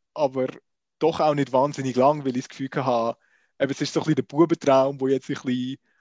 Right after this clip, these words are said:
äh, nochmal auf einem neuen Level in Erfüllung geht. Und für den nehme ich es in Kauf, dass ich am, äh, Sonntagmorgen <laughs> halt recht früh auf der Matte stehen muss. Um acht Uhr geht's los. Ja, und das Wochenende, das zieht sich vor auf Freitag, Samstag in der Regel.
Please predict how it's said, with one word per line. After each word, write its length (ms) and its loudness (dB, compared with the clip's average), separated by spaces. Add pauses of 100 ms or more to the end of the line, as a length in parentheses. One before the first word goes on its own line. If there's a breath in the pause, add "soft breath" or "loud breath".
(540)
äh, 260 -6
nochmal 260 -8
auf 120 -10
einem 100 -4
neuen 300 4
Level 260 4
in 120 4
Erfüllung 500 0
geht. 300 0 (880)
Und 120 -2
für 120 -4
den 220 6
nehme 140 0
ich 60 -8
es 40 -8
in 120 -8
Kauf, 260 -2
dass 220 -12
ich 140 -2
am, 180 -8
äh, 260 -6
Sonntagmorgen 840 -8
<laughs> 800 -6
halt 220 0
recht 320 4
früh 200 0
auf 120 -4
der 100 -6
Matte 320 -2
stehen 320 0
muss. 240 -2
Um 100 -2
acht 280 -4
Uhr 180 -4 (260)
geht's 300 -6
los. 420 -4 (680 loud breath)
Ja, 160 6
und 120 0
das 100 -12
Wochenende, 440 2
das 140 -12
zieht 180 -4
sich 100 -8
vor 240 0
auf 160 -2
Freitag, 420 -8
Samstag 640 -4
in 80 -12
der 160 -6
Regel. 220 -6